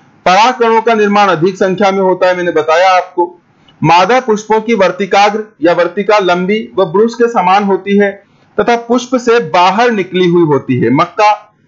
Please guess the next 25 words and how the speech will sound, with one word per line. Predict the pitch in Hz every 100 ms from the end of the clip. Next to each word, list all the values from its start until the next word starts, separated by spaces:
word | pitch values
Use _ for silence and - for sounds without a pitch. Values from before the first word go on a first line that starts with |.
| _ -
इसका | 156 - 175
उदाहरण | 156 139 151 185
है, | 185
ठीक | 180 190
है | 214
ना। | - - _ _ _ _ _ _ _ _ - - -
तो |
ये | 175 226
आपका | 240 226 226 233
पहला, | 220 180 202 220 - -
अ, | 151 143 127 107 - _ _ _ _ _ _ -
विधि | 127 160 175 220 233 - -
पर | 180 208
परागण | 190 170 170 196
की | 208
पहली | 208 170 185 214
विधि | 233 185 202
यहाँ | 190 165
पर | 160 185
संपन्न | 170 156 190 208
होती | 170 - 170
है, | 165 180 - _ -
वायु | 131 151 147
परागण। | 135 110 104 101 98 92 _ _ _ 180
स्टूडेंट्स | 196 262 240 247 247 -